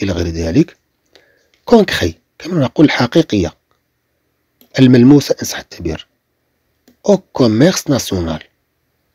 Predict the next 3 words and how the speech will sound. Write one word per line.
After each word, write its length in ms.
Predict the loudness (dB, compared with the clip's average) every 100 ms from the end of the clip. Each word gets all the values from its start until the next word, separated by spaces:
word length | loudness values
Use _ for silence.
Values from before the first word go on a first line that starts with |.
| _ _ _ -2
التي 440 | 0 2 0 -2
تعترض 640 | -4 -6 -6 -4 0 2 0 _ _ _ _ _ -16
التجارة 960 | -16 _ -4 -2 0 0 0 0 -2